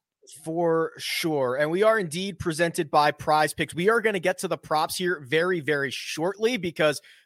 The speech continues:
they're already out on the golf course. We've got some matches that haven't teed off yet. So make sure you're logged into Prize Picks. You're ready to fire up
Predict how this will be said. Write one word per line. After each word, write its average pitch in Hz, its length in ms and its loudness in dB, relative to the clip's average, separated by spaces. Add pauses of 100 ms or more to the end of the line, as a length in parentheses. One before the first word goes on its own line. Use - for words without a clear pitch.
they're 151 180 2
already 185 320 6
out 170 140 6
on 151 80 -4
the 139 80 -4
golf 214 320 8
course. 214 280 4
We've 151 140 -4
got 160 200 2
some 151 120 -6
matches 147 360 -2
that 135 120 -2
haven't 135 300 -2
teed 139 240 -8 (100)
off 190 260 10
yet. 190 200 4
So 156 160 0
make 165 240 0
sure 185 440 2 (140)
you're 151 220 -2
logged 135 360 0
into 196 240 0
Prize 175 460 2
Picks. 170 320 -2
You're 131 160 -2
ready 147 240 2
to 175 80 -6
fire 170 540 0
up 165 220 2